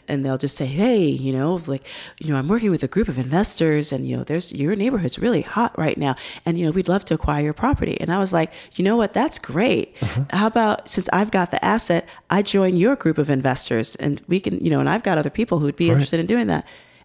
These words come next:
Speaker 1: And they're just like, there's silence at the
Speaker 2: Uh-huh.
Speaker 1: other end of the phone, and they're not interested in working with people in our communities. They're just not.
Speaker 2: Okay.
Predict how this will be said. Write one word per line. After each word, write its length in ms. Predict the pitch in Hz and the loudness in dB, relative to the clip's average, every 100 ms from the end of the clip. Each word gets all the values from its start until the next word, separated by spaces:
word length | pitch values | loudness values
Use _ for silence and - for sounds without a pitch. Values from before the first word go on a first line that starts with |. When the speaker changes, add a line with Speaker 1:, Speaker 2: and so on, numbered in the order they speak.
| - | -2
Speaker 1:
And 140 | 156 | 2
they're 160 | 156 156 | 2 2
just 220 | 170 - | 0 0
like, 300 | 151 143 - _ - | 0 0 -6 _ -2
there's 200 | 165 165 | 0 0
silence 840 | - 139 139 156 196 226 - - - | 2 2 2 2 0 -2 -6 -8 -8
at 120 | 180 | -6
the 140 | - 175 | 0 2
Speaker 2:
Uh-huh. 60 | |
Speaker 1:
other 180 | 147 151 | 2 2
end 160 | 147 151 | 0 0
of 60 | 156 | -2
the 80 | |
phone, 440 | 170 - 143 131 156 _ _ _ _ _ _ - | -2 0 0 -2 -8 _ _ _ _ _ _ -6
and 120 | 151 | 0
they're 180 | 147 160 | 2 2
not 220 | 160 156 | 2 2
interested 720 | 151 - 147 - 127 - - | 0 0 -2 0 0 0 -2
in 160 | 147 139 | -4 0
working 340 | 139 131 123 | 0 0 -4
with 140 | 120 - | -6 -4
people 320 | - - 110 | -6 -2 -2
in 100 | - | -2
our 120 | - | -4
communities. 580 | - - - - - - _ - | -4 -6 -4 -6 -8 -12 _ -8
They're 120 | 160 | -8
just 300 | 147 180 - | -4 -6 -4
not. 380 | 147 139 139 - _ _ - | -4 -2 -4 -6 _ _ -4
Speaker 2:
Okay. 360 | 117 - 117 | -2 0 -2